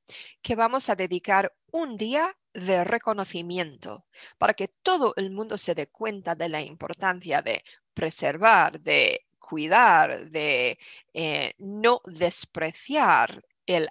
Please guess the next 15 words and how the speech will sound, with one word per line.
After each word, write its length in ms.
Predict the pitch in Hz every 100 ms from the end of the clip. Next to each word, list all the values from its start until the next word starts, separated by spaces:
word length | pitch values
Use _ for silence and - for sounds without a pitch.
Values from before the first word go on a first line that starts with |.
| -
agua, 460 | - - - - _ _ -
para 180 | 180
que 240 | 175 190 - _
este 440 | 202 190 - 208 -
recurso, 680 | 180 - 262 226 - 262 466
¿no? 360 | 202 208 233 330 _ - - -
Para 140 | 233
que 140 | 240 -
haya 220 | 247 277
suficiente 880 | - 226 - 185 - 294 247 208 180
agua 420 | - 160 143 180 _ _ _ -
en 220 | 185 180 _
todo 260 | 214 185
el 80 | 175
mundo 380 | 170 160 143 127